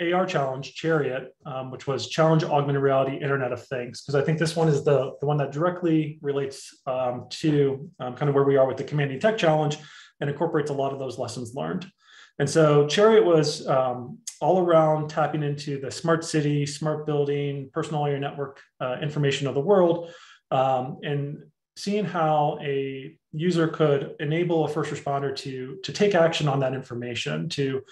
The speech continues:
um, to leverage that data coming in to support them in a,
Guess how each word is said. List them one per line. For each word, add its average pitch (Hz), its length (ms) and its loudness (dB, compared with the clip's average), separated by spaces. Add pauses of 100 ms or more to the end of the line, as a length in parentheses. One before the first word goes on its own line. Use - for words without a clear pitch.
(340)
um, 123 340 2
to 147 140 -2
leverage 180 420 4
that 147 220 4
data 143 180 4
coming 139 320 -2
in 139 180 -2
to - 80 -6
support 147 440 -2
them 139 200 0
in 135 140 -10
a, 127 240 -8